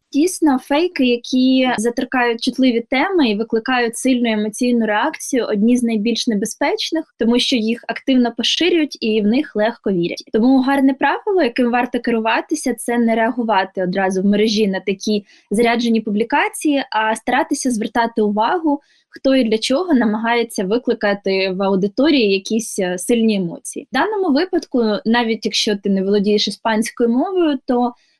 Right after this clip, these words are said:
просто уважно подивившись ролик, можна почути, що відеосюжет озвучує штучний інтелект, і так само ця так звана матір військового, це також її голос належить штучному інтелекту.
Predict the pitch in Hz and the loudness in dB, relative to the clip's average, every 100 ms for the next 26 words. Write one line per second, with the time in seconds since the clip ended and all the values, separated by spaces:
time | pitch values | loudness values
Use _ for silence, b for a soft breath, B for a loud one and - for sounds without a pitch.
0 | - 254 - 269 226 226 226 226 208 202 | -2 -2 0 -2 0 2 2 2 -2 0
1 | 208 233 226 226 - 226 254 294 453 415 | 2 2 2 0 -2 -2 -2 -2 0 -2
2 | - 220 247 294 254 254 240 294 381 - | -2 0 2 4 2 0 -2 -2 -2 0
3 | 277 - - 240 240 247 b b b 208 | 0 0 0 0 0 -2 b b b 0
4 | 208 262 254 269 262 262 - 233 214 247 | 4 2 2 0 2 -2 -2 -4 0 -2
5 | 240 214 208 - 320 381 339 302 294 294 | 0 -2 -2 -2 -2 0 2 2 2 2
6 | 277 262 269 - _ - 233 240 233 220 | 0 0 -2 -8 _ -4 0 0 -2 -6
7 | - 247 269 240 233 226 - 214 220 233 | -2 0 4 4 2 -2 -2 -2 0 0
8 | 233 233 220 202 185 - 185 202 - 269 | 2 2 2 0 -2 -4 -4 -4 -4 0
9 | 359 381 294 277 254 240 233 220 190 190 | 0 0 0 0 0 -2 -4 -2 -4 -4
10 | 180 - 190 190 190 202 214 254 277 240 | -4 -4 -6 -4 0 0 2 2 2 0
11 | - - 196 208 196 - 226 226 214 196 | -4 -2 0 0 -2 -2 -2 0 0 2
12 | 196 202 180 - - - | 0 0 -2 -4 -8 -14